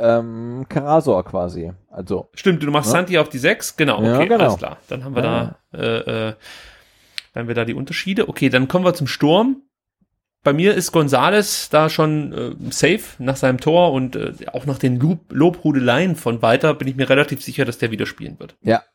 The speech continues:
Speaker 1: also ich spiele mit, ähm, Gogo Sturm. Gonzalo Gomez.
Speaker 2: Ja, das ist auch meine erste Variante.
Speaker 1: Ja.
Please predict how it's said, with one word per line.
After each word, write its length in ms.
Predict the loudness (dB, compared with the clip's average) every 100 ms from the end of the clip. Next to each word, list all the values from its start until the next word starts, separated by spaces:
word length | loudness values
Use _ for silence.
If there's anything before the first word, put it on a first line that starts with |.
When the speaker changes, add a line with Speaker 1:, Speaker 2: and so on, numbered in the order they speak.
| _
Speaker 1:
also 220 | 2 2
ich 180 | 0 -4
spiele 320 | 2 4 4
mit, 300 | 4 -2 -4
ähm, 480 | 0 4 4 2 0
Gogo 400 | 2 4 4 2
Sturm. 540 | 0 -6 -6 -6 -8 -18 _ _ _ _ -2
Gonzalo 480 | -2 2 2 2
Gomez. 480 | 0 -2 -4 -8 -16 _ _ _
Speaker 2:
Ja, 240 | -8 -2 -2
das 140 | -2
ist 120 | 0
auch 140 | 0 4
meine 220 | 4 4
erste 320 | 0 -4 -4
Variante. 520 | -2 -2 -6 -12 -14 -16 _ -6
Speaker 1:
Ja. 220 | -6